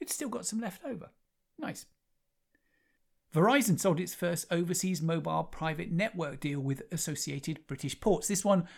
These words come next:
particularly caught my eye because, incidentally, I had an interview with them as a fresh-faced twenty-one-year-old. The interviewer smoked all the way through the interview.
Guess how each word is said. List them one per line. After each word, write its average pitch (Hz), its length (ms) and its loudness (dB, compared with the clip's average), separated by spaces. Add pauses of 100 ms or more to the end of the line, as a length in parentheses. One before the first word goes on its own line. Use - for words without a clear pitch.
(180)
particularly 240 320 6
caught 180 220 6
my 151 180 2
eye 165 120 8
because, 160 240 6
incidentally, 170 600 4
I 160 100 2
had 185 260 0
an 170 140 -2
interview 190 380 2
with 147 140 4
them 151 160 2
as 143 80 0
a 143 40 2
fresh-faced - 680 0
twenty-one-year-old. 165 960 6 (400)
The 165 100 4
interviewer 185 560 8 (380)
smoked 196 580 0
all 190 220 -4
the 175 80 -2
way 165 360 0
through 156 260 0
the 170 100 2
interview. 143 440 2